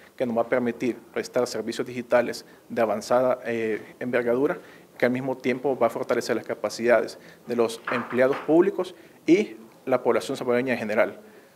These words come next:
Son cuatrocientas personas las que se van a estar capacitando durante ocho semanas en la prestación de servicios en línea,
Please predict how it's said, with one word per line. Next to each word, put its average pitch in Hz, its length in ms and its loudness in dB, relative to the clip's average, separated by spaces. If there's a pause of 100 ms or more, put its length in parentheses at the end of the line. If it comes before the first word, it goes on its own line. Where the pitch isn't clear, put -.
Son 143 380 2 (180)
cuatrocientas 135 480 -2
personas 131 360 -4
las 113 80 -8
que 113 60 -8
se - 80 -4
van 117 80 -2
a - 20 -10
estar 131 160 -8
capacitando 131 600 -4
durante 107 280 -2
ocho 120 200 -2
semanas 135 520 0 (360)
en 135 100 -4
la 131 100 0
prestación 131 340 -6
de 131 60 -8
servicios 131 420 -4
en 131 60 -6
línea, 120 320 -4